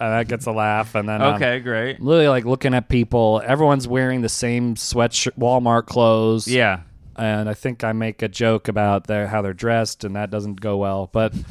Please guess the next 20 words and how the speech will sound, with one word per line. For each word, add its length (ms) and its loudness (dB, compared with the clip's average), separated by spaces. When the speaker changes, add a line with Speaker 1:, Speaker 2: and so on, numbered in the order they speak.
Speaker 2:
<laughs> 320 -20
Really? 360 -2
Speaker 1:
No. 220 -8
Speaker 2:
Insulting 480 0
their, 260 -2
uh, 200 -2
appearance. 600 -8
Speaker 1:
But 120 2
you 80 4
know 80 6
what 100 6
I 80 6
op-, 260 4
the 120 -2
first 240 0
joke 160 2
I 140 4
say, 320 2
though, 260 2
is, 380 -4